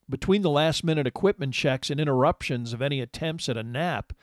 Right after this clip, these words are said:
Lindbergh entered the cockpit of his plane on the morning of May twentieth without any sleep for approximately twenty-two hours. His plane had been towed to nearby Roosevelt Field.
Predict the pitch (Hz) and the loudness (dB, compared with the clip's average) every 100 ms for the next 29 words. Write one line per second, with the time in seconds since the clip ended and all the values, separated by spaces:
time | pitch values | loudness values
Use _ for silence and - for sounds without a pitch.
0 | - - - - 151 190 160 147 143 139 | -20 -20 -16 0 4 4 6 6 6 2
1 | - 160 - 131 117 - 151 170 - 151 | -2 -4 -2 -4 -4 -4 -2 -2 -2 0
2 | 120 117 - - 175 170 131 123 123 139 | 0 -4 -10 -4 -2 0 -2 -4 -4 0
3 | 160 156 123 131 143 - 147 175 170 117 | 2 2 -2 -2 -4 -4 -4 -4 -4 -6
4 | - - 185 147 139 151 143 127 - - | -10 -14 -6 0 2 2 0 -2 -4 0
5 | 196 170 - 131 117 - 135 151 156 - | 0 0 -4 -4 -2 0 -2 -2 -8 -8
6 | 135 131 - - - - 147 170 156 - | -6 -6 -8 -20 -16 -6 0 2 2 0
7 | 139 127 147 135 107 - - _ _ _ | 0 2 0 0 -2 -8 -14 _ _ _
8 | _ - 143 - - 185 180 151 135 123 | _ -6 -6 -4 -2 0 2 2 0 0
9 | 151 147 147 131 139 147 139 143 139 127 | 4 4 4 -2 0 2 2 0 0 2
10 | 143 131 135 120 110 - 190 170 127 113 | 2 2 0 -2 -4 -6 0 2 2 -4